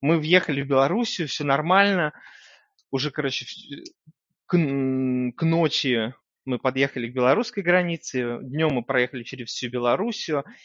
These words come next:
и потом уже где-то часа в три-четыре дня на следующий день мы приезжаем на границу, эм, Белоруссии и Украины. И, естественно,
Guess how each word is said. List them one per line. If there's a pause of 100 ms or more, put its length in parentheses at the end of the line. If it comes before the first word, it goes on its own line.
(100)
и
потом
уже
где-то
часа
в
три-четыре
дня
на
следующий
день (320)
мы
приезжаем
на
границу, (460)
эм,
Белоруссии
и
Украины. (420)
И,
естественно,